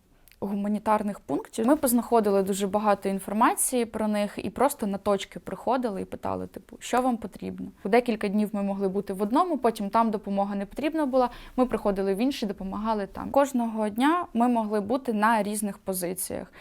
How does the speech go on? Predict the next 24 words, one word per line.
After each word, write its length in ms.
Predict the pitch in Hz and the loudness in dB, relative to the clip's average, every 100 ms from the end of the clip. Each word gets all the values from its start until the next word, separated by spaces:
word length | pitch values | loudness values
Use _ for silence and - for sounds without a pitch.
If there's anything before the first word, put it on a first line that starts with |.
| - - - - | -20 -20 -8 0
Якогось 460 | 220 311 349 339 | 6 8 6 4
дня 200 | 294 285 | 4 6
ми 140 | 262 254 | 6 4
могли 260 | 247 233 | 2 0
стояти 340 | 226 208 208 208 | 0 2 2 0
на 100 | 202 | -2
позиції, 1000 | 208 202 226 262 - 254 226 226 226 220 | -2 0 0 0 0 0 2 2 2 2
е, 640 | 220 202 196 190 190 180 - | 2 2 4 4 4 2 -2
видачі 680 | 208 214 220 220 - 214 196 | 2 2 2 -2 -2 -2 0
гум-, 240 | - 208 190 | 0 -2 -2
гуманітарної 640 | 208 196 196 185 190 190 | -2 -2 0 0 0 -2
допомоги. 520 | 185 185 180 170 175 180 | -4 -6 -6 -4 -6 -8
Тобто 220 | - - | -14 -12
так, 200 | - - - - - - | -6 -4 -6 -16 -18 -4
могли 360 | 208 214 226 269 | -2 2 4 2
бути 760 | 226 240 262 247 226 220 220 - | 2 0 0 0 2 4 2 2
на 340 | 208 208 233 | 2 4 4
позиції 1300 | 233 214 202 190 214 220 - 226 214 202 208 208 196 | 4 -2 -2 0 0 2 -2 0 -2 -2 0 0 0
збирання 640 | 190 190 190 226 185 180 185 | 0 4 8 8 6 0 -4
цієї 280 | - 202 196 | -2 -2 -2
самої 300 | 185 185 190 | -2 -4 -4
гуманітарної 460 | 185 185 185 190 | -6 -4 -6 -6
допомоги. 280 | 180 180 180 | -8 -6 -2
Або, 440 | 190 202 214 202 | -2 2 6 6